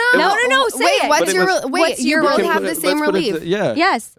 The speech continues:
Speaker 2: I, I'll finish. My
Speaker 3: No,
Speaker 2: other
Speaker 3: finish
Speaker 2: relief
Speaker 3: yours,
Speaker 2: is
Speaker 3: yeah.
Speaker 2: going to Salt Lake City home to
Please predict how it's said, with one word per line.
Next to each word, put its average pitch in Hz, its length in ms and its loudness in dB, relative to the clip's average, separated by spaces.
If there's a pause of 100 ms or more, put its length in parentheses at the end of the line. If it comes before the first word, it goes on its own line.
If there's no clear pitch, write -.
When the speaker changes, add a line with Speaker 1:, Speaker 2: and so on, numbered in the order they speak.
(120)
Speaker 2:
I, 180 240 0
I'll 170 180 -4
finish. 170 480 -6
My 143 160 0
Speaker 3:
No, 381 120 4
Speaker 2:
other 349 80 -2
Speaker 3:
finish - 120 0
Speaker 2:
relief 151 160 0
Speaker 3:
yours, 330 120 -2
Speaker 2:
is 294 80 -2
Speaker 3:
yeah. - 40 -6
Speaker 2:
going 143 280 0
to 131 120 -10
Salt 123 280 -4
Lake 113 160 -4
City 107 520 -6 (120)
home 101 400 -4
to 95 320 -4